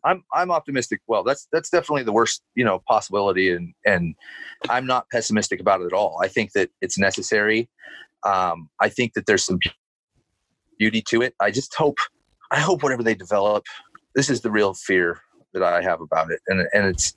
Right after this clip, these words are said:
you know, this is where a little bit of pessimism comes in for me, is that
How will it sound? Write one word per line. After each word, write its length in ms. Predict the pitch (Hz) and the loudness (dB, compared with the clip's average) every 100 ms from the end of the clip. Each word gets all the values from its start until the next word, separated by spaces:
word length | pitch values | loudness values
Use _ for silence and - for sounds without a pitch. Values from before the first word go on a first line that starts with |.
| - | -4
you 100 | 104 | -2
know, 120 | 95 | 0
this 160 | 110 | 0
is 120 | 120 110 | -2 0
where 240 | 107 101 | 2 2
a 100 | 95 | 0
little 180 | 101 113 | 0 0
bit 120 | 104 | 0
of 80 | 95 | -2
pessimism 480 | - 95 95 90 90 | 0 0 0 0 0
comes 260 | 101 90 92 | 0 2 2
in 140 | 87 | 0
for 140 | - | 0
me, 360 | 85 90 90 80 | 0 2 2 2
is 160 | 80 - | 0 2
that 180 | 78 | 2